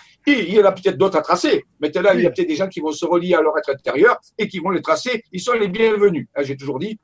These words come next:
Speaker 1: euh, que, euh, c'est, voilà, ça c'est bien.
Speaker 2: Et puis c'est pas parce qu'il y a pas de, de, pour l'instant encore de trouvailles de matrices dans ces coins-là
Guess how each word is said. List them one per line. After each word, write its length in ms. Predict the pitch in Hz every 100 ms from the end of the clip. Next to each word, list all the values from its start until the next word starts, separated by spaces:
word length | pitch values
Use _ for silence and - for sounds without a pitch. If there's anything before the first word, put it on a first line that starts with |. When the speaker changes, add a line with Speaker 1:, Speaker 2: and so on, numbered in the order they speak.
| _ _
Speaker 1:
euh, 240 | 139 131 214
que, 280 | 175 160 - _ -
euh, 320 | 135 135 135
c'est, 220 | 131 165 151
voilà, 160 | - - _
ça 60 | 127
c'est 100 | 113
bien. 120 | - _ _
Speaker 2:
Et 60 | 143
puis 100 | -
c'est 80 | 165
pas 100 | 185
parce 140 | 165
qu'il 120 | 175
y 20 |
a 20 | 165
pas 160 | 160
de, 420 | 151 147 135 127 120 - - - _
de, 540 | 135 135 131 123 120 117
pour 140 | - 156
l'instant 260 | 156 -
encore 200 | 170 196
de 60 | 147
trouvailles 420 | - 165 165 160
de 100 | 135
matrices 380 | 123 135 - 156
dans 60 | 131
ces 160 | - 120
coins-là 340 | 135 180